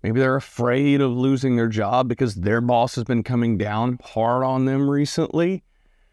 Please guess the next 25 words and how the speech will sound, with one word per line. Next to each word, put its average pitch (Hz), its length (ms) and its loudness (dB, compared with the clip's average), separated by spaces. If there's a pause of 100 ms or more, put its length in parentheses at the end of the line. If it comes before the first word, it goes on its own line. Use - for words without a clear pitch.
(420)
There's 165 180 2
kind 202 180 2
of 160 80 2
no 147 180 2
excuse 113 760 -2
for 131 320 0
this 123 180 -2
type 120 240 -2
of 104 100 -6
behavior, 120 600 0
but 131 180 2
if 127 180 0
you 165 220 2 (100)
understand 127 1200 -2
those 107 320 0
dynamics 101 800 -2
at 110 240 -4
play, 113 600 0 (500)
it 131 180 -2
can 143 160 0
potentially 143 760 0
help 127 360 -4
you 120 160 2
calm 110 440 -2
down 104 540 0